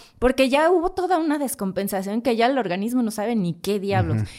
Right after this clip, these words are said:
Speaker 1: Y que tal vez la tasa metabólica basal, que es, es, es como la, la energía que requiere en reposo, puede ser tan baja, seiscientas, quinientas kilocalorías. Entonces, aunque coma ochocientas,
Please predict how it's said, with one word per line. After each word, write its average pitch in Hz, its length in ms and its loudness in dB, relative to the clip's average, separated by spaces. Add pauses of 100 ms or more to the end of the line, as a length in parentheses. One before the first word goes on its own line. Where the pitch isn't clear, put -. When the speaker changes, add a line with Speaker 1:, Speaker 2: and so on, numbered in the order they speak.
(160)
Speaker 1:
Y 220 160 0
que 240 160 2
tal 269 220 2
vez 285 280 2
la 220 160 -2
tasa 247 220 0
metabólica 240 560 -2
basal, 208 340 -4
que 226 120 -2
es, 208 160 -6
es, 202 240 -2
es 190 180 -6
como 208 220 -4
la, 180 300 0
la 190 100 -6
energía 247 440 0
que 226 80 -4
requiere 208 380 -2
en 185 120 0
reposo, 226 500 0 (520)
puede 330 180 6
ser 330 180 4
tan 220 380 2
baja, 285 360 2 (720)
seiscientas, 247 960 2 (220)
quinientas 233 500 0
kilocalorías. 214 960 -4
Entonces, 247 420 2
aunque 214 220 2
coma 269 240 4
ochocientas, 226 680 0